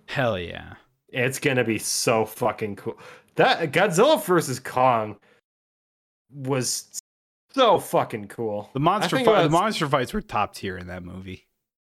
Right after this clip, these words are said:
Speaker 2: Yeah. And what I liked about the human bits, too, is, like,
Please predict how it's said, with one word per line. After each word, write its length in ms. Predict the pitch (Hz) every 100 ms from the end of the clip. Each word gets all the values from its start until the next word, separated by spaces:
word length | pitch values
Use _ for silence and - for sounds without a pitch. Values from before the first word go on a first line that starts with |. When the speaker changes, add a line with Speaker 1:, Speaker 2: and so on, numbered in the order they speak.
| _
Speaker 2:
Yeah. 320 | 123 117 117 - _ _ _ _ _ _ _ _
And 200 | 156 147
what 120 | 170
I 60 | 208
liked 240 | 180 254
about 180 | 240 240
the 40 | 147
human 340 | - 139 165 131
bits, 300 | 117 - -
too, 260 | 156 139
is, 220 | 120 113
like, 180 | 117 113